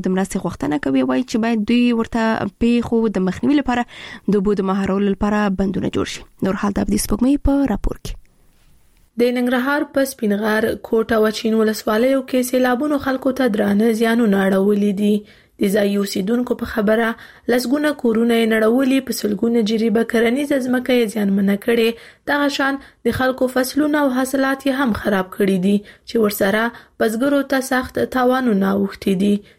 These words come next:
Speaker 2: دوی وایي، سیلابونو عامه ځایونه، لارې او پلونه هم زیانمن کړي دي. د سپین غر ولسوالۍ اوسیدونکي او سیلاب ځپلي وارث خان صادق ازادي راډیو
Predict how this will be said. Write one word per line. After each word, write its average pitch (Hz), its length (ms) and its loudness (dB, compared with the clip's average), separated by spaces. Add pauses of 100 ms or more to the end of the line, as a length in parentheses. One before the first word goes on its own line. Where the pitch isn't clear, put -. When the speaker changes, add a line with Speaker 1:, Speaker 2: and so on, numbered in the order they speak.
(140)
Speaker 2:
دوی 214 140 4 (100)
وایي، 226 240 2 (380)
سیلابونو 262 500 0 (140)
عامه 214 260 2 (140)
ځایونه، 262 380 2 (440)
لارې 269 300 2 (100)
او - 20 2 (140)
پلونه 262 380 0
هم 240 200 0 (380)
زیانمن 190 440 2
کړي 196 300 2
دي. 202 140 2 (320)
د - 100 -16
سپین - 260 0
غر 196 120 0
ولسوالۍ 196 600 2
اوسیدونکي 226 720 0 (380)
او 233 40 2 (120)
سیلاب 247 360 0
ځپلي 277 400 2 (380)
وارث 202 360 -2
خان 226 300 -2
صادق 233 540 -2
ازادي 240 360 -2
راډیو 220 260 0